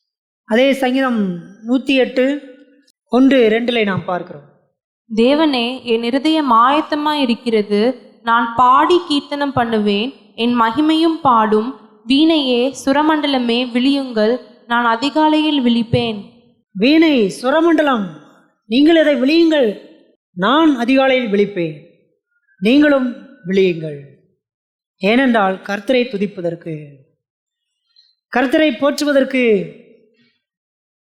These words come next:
Speaker 1: எந்த சூழ்நிலையிலும் என்றென்றைக்கும்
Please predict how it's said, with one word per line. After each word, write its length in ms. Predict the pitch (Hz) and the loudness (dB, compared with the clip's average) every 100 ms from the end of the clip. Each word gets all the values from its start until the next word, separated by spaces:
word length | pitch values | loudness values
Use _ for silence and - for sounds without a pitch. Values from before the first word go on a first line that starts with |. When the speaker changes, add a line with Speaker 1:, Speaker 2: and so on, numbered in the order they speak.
| - | -2
Speaker 1:
எந்த 340 | 214 285 349 | 2 6 4
சூழ்நிலையிலும் 600 | 339 311 302 302 294 277 247 175 | 2 -2 0 2 2 0 -4 -2
என்றென்றைக்கும் 880 | 196 277 320 339 320 311 - 294 254 | 2 4 4 4 2 -2 -2 -2 -2